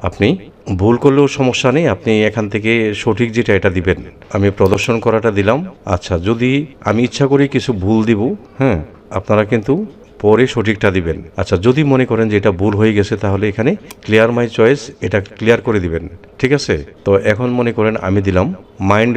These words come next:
ম্যাপিং, দিয়ে নেক্সট পেজে যাব। নেক্সট পেজে গিয়ে দেখেন স্লাইডে কাজ করার সময় কোন ধরনের ভিউ অপশন চালু রাখতে হয়, তাহলে আপনি এখানে দিয়েন নরমাল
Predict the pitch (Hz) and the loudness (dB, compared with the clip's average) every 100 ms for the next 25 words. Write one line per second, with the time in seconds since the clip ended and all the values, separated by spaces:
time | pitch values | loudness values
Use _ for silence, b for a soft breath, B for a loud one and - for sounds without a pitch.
0 | 95 92 85 85 73 69 - 90 87 104 | 0 -2 -2 -6 -8 -14 -14 -10 -2 2
1 | 123 98 95 101 - 110 101 98 90 117 | 2 4 2 2 -2 -2 0 0 0 0
2 | - - - 101 117 113 123 123 123 107 | -6 -12 -2 0 0 -2 -2 0 0 0
3 | 104 98 107 104 - 104 98 101 117 131 | 0 0 -2 -6 -4 0 2 2 2 0
4 | 113 104 101 - 107 110 - 113 107 101 | 0 -2 -2 -2 0 0 -2 -2 -2 -2
5 | 123 135 131 131 127 127 123 127 92 82 | -2 0 2 4 4 4 2 -2 -10 -4
6 | 98 113 113 107 - 113 110 107 101 95 | 2 4 4 2 -2 -4 0 0 0 0
7 | - 90 80 67 - - 95 101 101 98 | -2 -2 -2 -4 -12 -4 0 4 4 2
8 | 104 104 98 104 101 98 101 131 196 - | 0 0 0 0 -2 2 2 0 -4 -18
9 | - 95 98 104 | -6 0 2 2